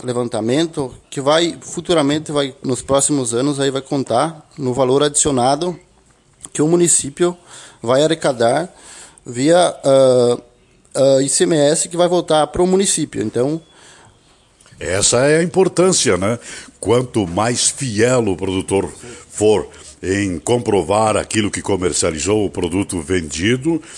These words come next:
Speaker 2: os recursos virão em maior volume para melhorias do departamento que cabe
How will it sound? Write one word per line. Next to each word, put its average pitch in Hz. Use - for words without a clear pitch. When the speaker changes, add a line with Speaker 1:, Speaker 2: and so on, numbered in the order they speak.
Speaker 2:
os 98
recursos 107
virão 107
em 110
maior 101
volume 131
para 190
melhorias 147
do 95
departamento 101
que 143
cabe 101